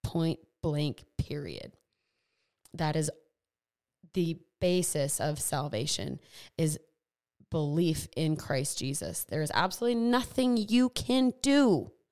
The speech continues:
to work into heaven, to work into salvation, to work into righteousness.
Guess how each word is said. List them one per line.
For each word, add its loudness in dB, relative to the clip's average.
to 4
work 4
into 2
heaven, -4
to 2
work 4
into 2
salvation, -4
to -4
work 0
into -2
righteousness. -6